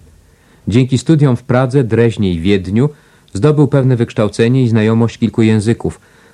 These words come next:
ale doprawdy niewiele miał w nich do powiedzenia. Rycerskiej sławy ojca nie powiększył.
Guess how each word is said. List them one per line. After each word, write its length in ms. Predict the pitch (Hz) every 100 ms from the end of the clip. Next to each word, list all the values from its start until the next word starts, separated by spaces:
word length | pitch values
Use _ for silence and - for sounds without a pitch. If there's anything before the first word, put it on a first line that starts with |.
| _
ale 200 | 104 113
doprawdy 400 | 113 131 175 147
niewiele 420 | 143 135 160 120 95
miał 280 | 107 113
w 60 | 104
nich 160 | 104 92
do 100 | 95
powiedzenia. 640 | 98 92 82 85 76 71 - _ _ _ _ _ _ _ _ _ _ -
Rycerskiej 480 | 120 196 185 160
sławy 340 | 127 160 135 -
ojca 460 | 139 131 - 123 117 _ _ -
nie 120 | 127
powiększył. 760 | 131 110 123 90 - - 85